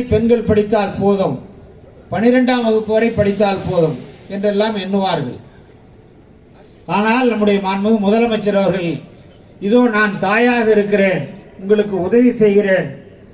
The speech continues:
நம்முடைய வீட்டு பிள்ளைகள் படிக்க வேண்டும்" என்று பெண்களுக்கும் ஆயிரம் ரூபாய் வழங்குகிறார். மாணவர்கள் ஆண்களுக்கும் படிப்பதற்கு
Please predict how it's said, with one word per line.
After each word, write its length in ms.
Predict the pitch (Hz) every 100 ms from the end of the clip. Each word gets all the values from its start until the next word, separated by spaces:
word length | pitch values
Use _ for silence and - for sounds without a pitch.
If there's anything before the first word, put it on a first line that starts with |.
| - - - -
நம்முடைய 420 | 170 208 233 233 220
வீட்டு 260 | 247 262 247
பிள்ளைகள் 540 | 214 233 233 220 180 165
படிக்க 260 | 220 247 240
வேண்டும்" 420 | 214 202 190 160 - - 190
என்று 300 | 208 214 254 220 156 139 - - - - - -
பெண்களுக்கும் 720 | - 233 262 277 269 262 269 233
ஆயிரம் 260 | 240 233 226
ரூபாய் 300 | 233 233 214
வழங்குகிறார். 600 | 214 208 208 220 240 247 196 - - - - - - - - - - - - - -
மாணவர்கள் 760 | 147 202 285 302 277 240 240 190 156 160
ஆண்களுக்கும் 580 | 254 285 285 262 269 247
படிப்பதற்கு 580 | 226 254 247 247 220 196